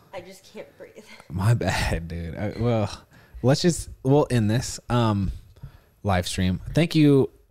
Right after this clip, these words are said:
Speaker 2: We, I know we have a lot of questions coming in still. Samantha and Ashley and Catherine and Crystal.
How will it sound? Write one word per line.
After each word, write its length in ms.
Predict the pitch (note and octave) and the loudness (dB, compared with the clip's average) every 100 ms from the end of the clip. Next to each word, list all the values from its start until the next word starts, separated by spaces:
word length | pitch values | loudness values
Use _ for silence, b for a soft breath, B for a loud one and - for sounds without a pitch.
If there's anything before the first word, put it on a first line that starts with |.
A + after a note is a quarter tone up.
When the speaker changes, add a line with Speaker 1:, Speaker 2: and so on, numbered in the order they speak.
| - | 0
Speaker 2:
We, 160 | B2+ | 2
I 100 | A2+ | 2
know 100 | C3 | 4
we 80 | C#3 | 4
have 80 | A#2 | 4
a 40 | |
lot 260 | G2+ G#2+ G#2+ | 4 2 0
of 60 | |
questions 420 | - G#2+ - A#2 A2 | 2 0 2 -2 0
coming 260 | A#2 A#2 | 0 2
in 140 | A#2 C3+ | 2 0
still. 480 | - G2+ F#2+ G#2+ A2+ | -2 2 2 2 -2
Samantha 640 | - G2 G#2 G#2+ G2+ G2 | -2 2 2 2 2 2
and 120 | E2+ | 2
Ashley 560 | E2+ G2+ - G2 F#2 F2 | 0 0 -2 -2 0 0
and 120 | E2 | -2
Catherine 500 | - F#2+ - F#2+ E2+ | -2 -2 -2 -2 -2
and 80 | D#2+ | -2
Crystal. 520 | - F#2+ - F2 E2 | -2 -4 -2 -4 -4